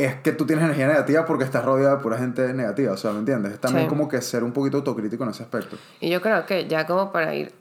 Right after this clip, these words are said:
Speaker 2: pues, cerrando, eh, eso literalmente que dices es como la po-, el, la capacidad del autoconocimiento. Entonces, yo conseguí un ejercicio muy interesante que es, que te ayuda con el tema del au-, autoconocimiento. Entonces,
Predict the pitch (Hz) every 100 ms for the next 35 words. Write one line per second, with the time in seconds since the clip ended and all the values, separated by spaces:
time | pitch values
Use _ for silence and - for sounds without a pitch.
0 | - - - 185 180 - 160 185 165 156
1 | 165 - - 160 151 - - 170 - 175
2 | - - 180 175 160 160 170 175 180 170
3 | 156 156 - 175 175 - 160 160 160 160
4 | - 170 170 165 165 - - - 165 170
5 | 165 160 180 214 165 165 160 151 147 151
6 | 151 - - - - 156 151 160 160 -
7 | - 156 156 - - 180 185 208 180 -
8 | 165 156 156 190 - 156 - 160 208 _
9 | _ - - - - - 165 156 151 -
10 | 165 175 185 185 151 160 - 139 139 -
11 | - 143 143 139 175 196 156 147 139 139
12 | 151 165 - - 165 160 160 151 147 190
13 | 147 - - -